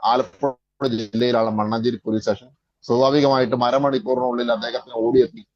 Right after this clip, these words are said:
എത്താൻ കഴിയുകയില്ല. ആ കാര്യങ്ങൾ അദ്ദേഹം പറയുമ്പോൾ അതൊന്നും പറഞ്ഞാൽ പറ്റില്ല, എത്രയും പെട്ടെന്ന് ഇവിടെ വരണം എന്നുള്ളതാണ് പറയുന്നത്. പിന്നീട് അദ്ദേഹം അവ പോലീസുകാരോട് പറഞ്ഞു, "ഞാൻ എന്നാൽ ഒരു ദിവസം ഫുൾ അവിടെ വന്ന് നിൽക്കാം, നിങ്ങൾ അവരെ വിളിച്ചതിന്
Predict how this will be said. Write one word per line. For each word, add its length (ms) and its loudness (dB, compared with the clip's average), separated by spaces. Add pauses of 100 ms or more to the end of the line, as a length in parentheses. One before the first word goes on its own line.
(160)
എത്താൻ 400 2
കഴിയുകയില്ല. 580 6 (420)
ആ 160 6
കാര്യങ്ങൾ 300 6
അദ്ദേഹം 360 4
പറയുമ്പോൾ 460 2 (380)
അതൊന്നും 280 2
പറഞ്ഞാൽ 340 0
പറ്റില്ല, 240 -2
എത്രയും 420 0
പെട്ടെന്ന് 280 -4
ഇവിടെ 220 2
വരണം 400 -4
എന്നുള്ളതാണ് 420 0
പറയുന്നത്. 380 -4 (240)
പിന്നീട് 220 6
അദ്ദേഹം 380 6 (120)
അവ 160 4
പോലീസുകാരോട് 500 2
പറഞ്ഞു, 280 0 (320)
"ഞാൻ 180 0
എന്നാൽ 220 0
ഒരു 100 4
ദിവസം 340 0
ഫുൾ 220 0
അവിടെ 140 0
വന്ന് 300 -2
നിൽക്കാം, 280 -4 (180)
നിങ്ങൾ 240 2
അവരെ 180 6
വിളിച്ചതിന് 420 2